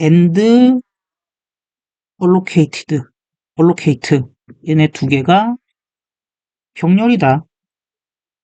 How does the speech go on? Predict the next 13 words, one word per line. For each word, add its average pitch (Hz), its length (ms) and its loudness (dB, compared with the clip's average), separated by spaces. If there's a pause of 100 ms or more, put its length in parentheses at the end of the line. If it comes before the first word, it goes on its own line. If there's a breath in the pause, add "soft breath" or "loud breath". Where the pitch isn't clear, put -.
얼로윙이랑 214 720 0
병렬 180 440 2 (100)
없다. 135 500 -4 (540)
이렇게 139 220 -8
보시면 165 380 0
됩니다. 123 380 -2 (1300)
그쵸? 190 480 -4 (460)
병렬 143 320 -2
헷갈리지 196 400 0
마시고요. 127 500 0 (1400)
그래서 208 200 -6
이제 208 500 0
이 180 380 2